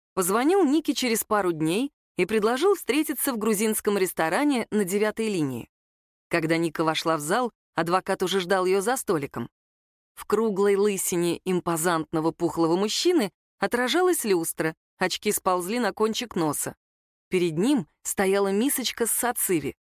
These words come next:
Он пил боржоми. "Вероника Дмитриевна,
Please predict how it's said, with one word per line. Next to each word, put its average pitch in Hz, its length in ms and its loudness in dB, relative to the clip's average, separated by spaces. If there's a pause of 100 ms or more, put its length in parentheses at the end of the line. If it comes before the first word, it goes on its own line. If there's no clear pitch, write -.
(260)
Он 320 280 2
пил 226 260 -4
боржоми. 165 640 -2 (1000)
"Вероника 226 840 0
Дмитриевна, 202 1160 0